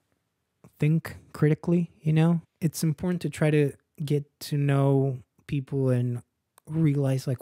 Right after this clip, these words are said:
why do they think that way? The first two episodes, I was trying to, like, lay the foundation of why I think the way that I do. That's just how I am. I always think of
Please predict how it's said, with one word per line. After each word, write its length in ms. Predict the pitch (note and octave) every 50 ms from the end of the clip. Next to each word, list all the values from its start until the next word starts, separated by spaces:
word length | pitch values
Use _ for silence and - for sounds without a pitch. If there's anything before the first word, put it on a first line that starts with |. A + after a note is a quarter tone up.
| - C#3
why 460 | C3 B2+ B2+ C3+ C#3+ D#3 D#3+ E3 E3
do 180 | D#3+ D3 D3 C#3+
they 160 | C#3+ C#3+ C#3
think 300 | - - - F3+ F#3+ -
that 200 | C3 G#2+ G2 -
way? 300 | A#2 A2+ G2 F#2+ G#2+ - _ _ _ _ _ _ _ -
The 60 | C3
first 220 | - F3 F3 -
two 140 | - - F3
episodes, 420 | E3+ E3 - C3 - C#3 C3 A#2+
I 140 | - C3+ C#3
was 160 | C#3 C3+ B2+
trying 200 | - - D3 C#3+
to, 80 | C#3+ C#3
like, 200 | C3+ B2+ A#2+ B2
lay 240 | B2+ C3 C#3 D3 D3
the 120 | D3+ C#3+
foundation 600 | C3 - C#3+ C#3 C#3 C3 C3 C3+ C3 - - C#3
of 260 | C3 B2+ B2 A2+ - - _ _
why 640 | D#3 C#3 C#3 C#3+ C#3+ D3 D3+ D3+ D3+ D#3 D#3 D3+ - -
I 80 | C#3+
think 280 | C3 - - E3 E3+ D#3+
the 80 | - D#3+
way 140 | E3 E3
that 140 | D#3+ D#3+ D#3
I 80 | D#3 D#3
do. 520 | D3+ D3+ D3+ D3+ D3+ D3 D3 D3 D3 C#3 - - -
That's 180 | - D#3 - -
just 140 | F#3 -
how 140 | - F#3 F3+
I 80 | E3+ F3
am. 300 | F#3+ F#3 D3 A#2 G#2+ F#2+ -
I 120 | C#3+ C#3+ C3+
always 560 | - D3+ D#3 D#3+ F3 E3+ E3+ D#3+ - - - _ _
think 280 | - D#3 D#3+ D#3+ D3+ - - _ _ -
of 160 | - D3+ C3+